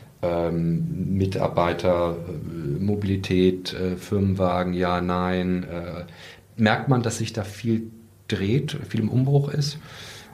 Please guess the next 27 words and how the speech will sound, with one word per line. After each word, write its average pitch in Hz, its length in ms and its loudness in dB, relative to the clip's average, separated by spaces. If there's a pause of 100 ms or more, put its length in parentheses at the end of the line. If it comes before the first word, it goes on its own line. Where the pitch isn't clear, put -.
(120)
Ähm, 104 540 6 (140)
und 98 500 0
solche 98 400 4
Angebote, 101 500 4
wie 98 140 2
wir 101 120 6
sie 98 140 6
da 92 400 2 (140)
momentan 101 580 2
im, 95 360 -2 (120)
äh, 95 840 -2
haben, 92 300 0
einfach, - 400 -2
einfach 92 340 0
gut, - 280 0 (200)
gut - 120 -2
auch 90 140 -4
angenommen 82 380 -2
werden. 73 240 -6 (480)
Aber 107 120 6
es - 80 2
ist - 260 2 (340)
Vergleich, 107 720 4
im 104 80 -6
Vergleich 98 380 -2
zu, 95 260 -4
zur, 90 540 -6